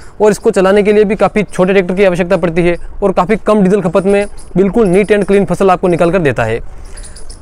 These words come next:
इसके अलावा इस पर गवर्नमेंट सब्सिडी भी approved है, loan भी हो जाएगा, काफ़ी सारी सुविधाओं के साथ आता है। तो अगर इस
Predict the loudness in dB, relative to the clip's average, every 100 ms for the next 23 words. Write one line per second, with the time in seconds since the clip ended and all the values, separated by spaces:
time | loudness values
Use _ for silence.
0 | -6 -2 0 2 0 0 2 4 2 2
1 | 2 2 0 0 2 2 2 2 2 2
2 | 0 2 4 4 4 4 2 2 -2 -6
3 | -10 -2 -2 0 0 2 2 2 2 2
4 | 0 2 0 0 -4 -12 -18 -20 -10 0
5 | 4 4 0